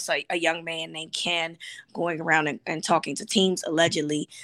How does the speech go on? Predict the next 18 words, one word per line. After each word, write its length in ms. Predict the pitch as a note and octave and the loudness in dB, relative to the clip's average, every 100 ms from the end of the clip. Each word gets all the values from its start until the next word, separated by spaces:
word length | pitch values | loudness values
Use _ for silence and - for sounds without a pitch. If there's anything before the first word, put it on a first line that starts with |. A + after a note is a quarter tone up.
| - | -4
Um, 300 | - E3+ E3 - | 2 4 2 -4
Lamar 380 | F#3 G#3 B3 D4+ | 4 6 8 6
could 140 | A#3 | 4
have 120 | F#3+ | 4
done 240 | F#3+ A#3 A#3+ | 6 6 6
this, 180 | F#3+ | 4
I 80 | F3+ | 4
guess, 220 | E3+ A#3+ F#3+ | 2 0 0
and 80 | |
talked 560 | F3+ F3 - _ - - | 2 2 2 _ -14 -10
to 120 | - | -10
teams 600 | G#3+ F#3+ F#3 F3 E3+ - | 0 2 2 0 -4 -6
himself 540 | - C#3+ - E3+ C4+ - | -6 -4 4 6 6 2
because 280 | F3 F3+ D#3 | 0 0 -2
he 220 | - G3 | -2 -4
can 340 | - A#3 B3+ | 2 4 6
represent 400 | A3 B3+ F#3+ G#3 | 4 4 2 2
himself, 600 | E3 - C4+ G3 A3+ - | 0 4 6 6 2 -4